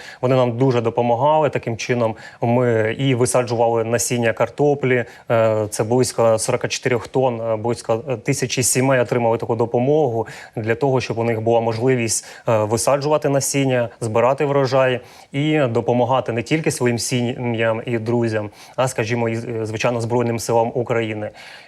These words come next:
І, е, точно так же ми працюємо в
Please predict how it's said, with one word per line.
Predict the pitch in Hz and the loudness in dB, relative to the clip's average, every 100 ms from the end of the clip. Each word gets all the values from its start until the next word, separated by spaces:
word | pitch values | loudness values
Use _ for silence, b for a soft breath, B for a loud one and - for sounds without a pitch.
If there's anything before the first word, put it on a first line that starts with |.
| B | B
І, | 175 190 | -2 2
е, | 175 135 117 110 | 2 4 4 2
точно | 110 123 120 | 0 0 0
так | 135 143 | 2 2
же | 135 | 2
ми | 127 | 2
працюємо | 123 123 - 123 117 117 120 | 0 -2 0 0 2 0 -2
в | 113 117 113 | -2 0 0